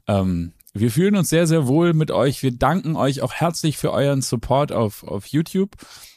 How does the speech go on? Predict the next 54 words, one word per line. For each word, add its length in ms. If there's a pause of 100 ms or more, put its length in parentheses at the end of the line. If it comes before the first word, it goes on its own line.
(100)
Wer 220
da 280
noch 160
nicht 160
vorbeigeguckt 720
hat, 300
ähm, 400
da 140
gibt 200
es 120
auch 140
eine 160
rege 220
Diskussion 560
unter 300
unseren, 420 (340)
äh, 200
Videos, 360
über 180
die 160
wir 80
uns 160
natürlich 360
freuen. 340
Wir 80
haben 140
noch 140
nicht 140
so 100
richtig 320
hingekriegt, 640 (380)
äh, 240
das 220
auch 180
zu 180
moderieren, 600
aber 180
das 160
ist 160
der 80
nächste 360
Schritt. 280
Insofern 580
schaut 320
da 100
gerne 300
vorbei. 400
Vielen 300
herzlichen 480
Dank 300
für 140
euren 240
Support 500
dort 300